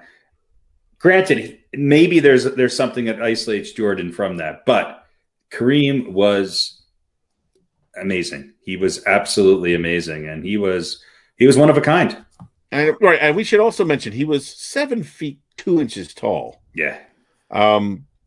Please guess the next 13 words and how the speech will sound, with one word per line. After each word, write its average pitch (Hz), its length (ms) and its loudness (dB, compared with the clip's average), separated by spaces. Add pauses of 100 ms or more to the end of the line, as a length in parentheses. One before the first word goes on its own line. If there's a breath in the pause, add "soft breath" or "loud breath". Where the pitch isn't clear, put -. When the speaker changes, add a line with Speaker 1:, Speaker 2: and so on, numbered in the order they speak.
Speaker 2:
but 147 320 0
he 185 140 -4
was 185 240 0
not 185 240 0
a 156 160 2
bruiser 113 1120 2
to 123 180 -6
the 107 120 -4
basket 110 520 0
type 110 240 -4
of 92 140 -16
guy. 110 480 -8 (200)
Speaker 1:
No. 78 280 -10